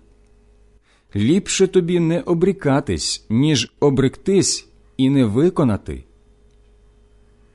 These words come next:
Не давай твоїм устам уводити тебе в провину, і не кажи перед посланцем:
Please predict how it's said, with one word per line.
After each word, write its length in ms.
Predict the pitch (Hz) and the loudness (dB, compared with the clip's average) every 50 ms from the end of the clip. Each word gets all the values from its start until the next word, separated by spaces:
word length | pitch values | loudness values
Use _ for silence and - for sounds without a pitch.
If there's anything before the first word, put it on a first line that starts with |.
| _ _ _ _ _ _ _ _ - 107 | _ _ _ _ _ _ _ _ -2 0
Не 160 | 110 127 143 | 2 2 4
давай 360 | 139 156 147 160 208 220 220 | 4 2 2 2 2 2 2
твоїм 440 | 220 - 147 160 165 165 160 156 - - | 2 0 0 2 2 2 0 -2 -4 -6
устам 680 | - 135 127 - - - - 151 151 147 127 107 95 - | -6 -4 -4 -4 -6 -4 -4 -4 -2 -2 -2 -2 -4 -4
уводити 580 | - 113 95 87 98 127 131 120 120 110 120 113 | -6 -6 -4 -2 0 0 0 0 0 -2 -4 -4
тебе 480 | - 117 107 104 104 117 117 120 113 - - | -4 -4 -4 -2 -2 -2 -4 -4 -6 -8 -12
в 180 | 117 - - | -14 -14 -14
провину, 760 | - - 127 117 113 104 101 117 123 113 101 87 76 69 69 67 - _ - _ - _ _ | -12 -6 -2 0 0 0 0 -2 -2 0 -2 -2 -4 -6 -10 -14 -18 _ -20 _ -20 _ _
і 120 | 151 156 | 4 4
не 140 | 156 156 151 | 4 4 4
кажи 440 | - - 147 139 123 123 165 196 185 | 2 2 0 0 2 2 0 0 0
перед 420 | - - 160 156 151 147 - - | 0 -2 -2 -2 -4 -4 -6 -8
посланцем: 920 | - 143 135 - - 151 151 147 135 - - - 120 98 90 82 76 71 | -10 -8 -8 -6 -4 -2 -2 -2 -4 -4 -6 -6 -4 -4 -4 -6 -6 -10